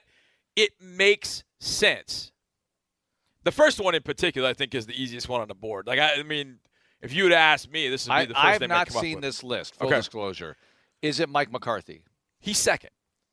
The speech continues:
Speaker 2: Okay.
Speaker 1: He's
Speaker 2: Is
Speaker 1: second.
Speaker 2: it Cliff Kingsbury?
Speaker 1: Ooh, now, Kingsbury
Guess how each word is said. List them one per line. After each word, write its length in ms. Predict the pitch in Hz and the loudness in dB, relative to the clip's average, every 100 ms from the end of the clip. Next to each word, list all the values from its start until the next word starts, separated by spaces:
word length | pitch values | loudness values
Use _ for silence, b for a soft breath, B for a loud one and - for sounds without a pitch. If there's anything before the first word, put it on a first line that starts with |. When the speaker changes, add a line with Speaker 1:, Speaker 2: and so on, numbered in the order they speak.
| - | -12
Speaker 2:
Okay. 300 | 110 98 67 _ b b | -10 -10 -12 _ b b
Speaker 1:
He's 180 | 151 143 | -6 2
Speaker 2:
Is 40 | 165 147 | 4 2
Speaker 1:
second. 100 | 175 | 0
Speaker 2:
it 180 | 175 - | -2 -4
Cliff 320 | - 175 - | -4 -4 -4
Kingsbury? 640 | - 151 143 - 85 57 _ _ - | -8 -10 -10 -10 -10 -10 _ _ -6
Speaker 1:
Ooh, 260 | 208 90 _ - | -6 -6 _ -2
now, 320 | 202 131 - _ _ _ | 0 0 -6 _ _ _
Kingsbury 600 | - 240 240 202 170 170 | -8 -8 0 4 4 4